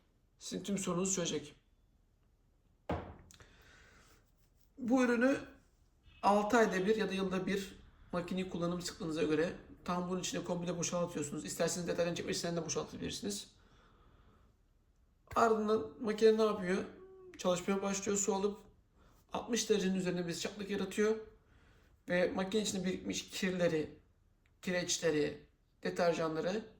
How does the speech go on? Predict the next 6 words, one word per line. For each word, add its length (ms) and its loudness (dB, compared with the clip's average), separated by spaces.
yüksek 360 -2
hızda 460 -4
çözüp 460 -2
hepsini 400 0
atıyor 260 0
arkadaşlar. 560 -6